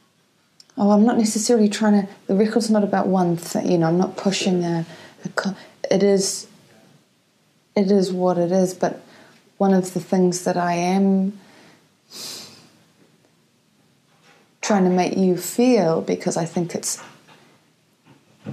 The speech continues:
a positive thing, is that you don't have to do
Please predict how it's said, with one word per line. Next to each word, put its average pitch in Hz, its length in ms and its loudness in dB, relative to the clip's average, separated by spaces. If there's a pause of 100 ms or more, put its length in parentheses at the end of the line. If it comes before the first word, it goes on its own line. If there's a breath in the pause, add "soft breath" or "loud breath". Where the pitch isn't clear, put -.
(240)
a 151 180 -2
positive 208 600 0
thing, 160 540 -6 (180)
is 185 200 0
that - 260 -2
you 190 240 -2
don't 208 540 0 (1700 loud breath)
have 202 460 -4
to 190 140 -2
do 190 760 0